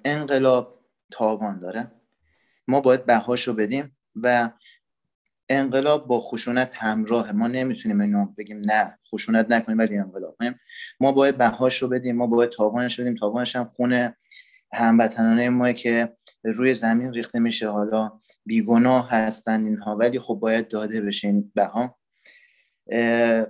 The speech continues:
اما این اعتراضات باید همراه باشه با اعتصاب، با اطلاعیات، اطلاعیه‌های حمایتی. نباید زندگی عادی باشه، نباید اون کسی که مغازه داره، اون کسی که، اه، سر کار میره، کسی که اداره میره، به زندگی عادی خودش ادامه بده،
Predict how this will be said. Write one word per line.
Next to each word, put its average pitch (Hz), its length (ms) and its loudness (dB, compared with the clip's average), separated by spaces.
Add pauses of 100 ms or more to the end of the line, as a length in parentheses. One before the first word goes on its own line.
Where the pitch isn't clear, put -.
(140)
اما 165 280 0
این 170 140 -4
اعتراضات 127 600 -2
باید 135 180 -2
همراه 127 540 -4
باشه 135 240 -6
با 113 180 -2
اعتصاب، 110 920 -2
با 117 120 0
اطلاعیات، 110 680 -2 (180)
اطلاعیه‌های 113 720 2
حمایتی. 113 880 2 (340)
نباید 147 420 4
زندگی 113 380 -6
عادی 107 320 -4
باشه، 104 240 -4
نباید 127 300 0
اون 127 120 -4
کسی 123 300 -6
که 123 100 -6
مغازه 110 480 2
داره، 113 180 -4
اون 113 100 -10
کسی 113 280 -10
که، 113 320 0 (380)
اه، 120 160 4
سر 127 340 2
کار 127 240 2
میره، 120 200 2
کسی 123 220 -2
که 127 140 -2
اداره 117 340 2
میره، 131 260 0
به 117 100 -4
زندگی 113 360 -2
عادی 117 360 -2
خودش 127 320 -8
ادامه 113 300 -8
بده، 156 300 2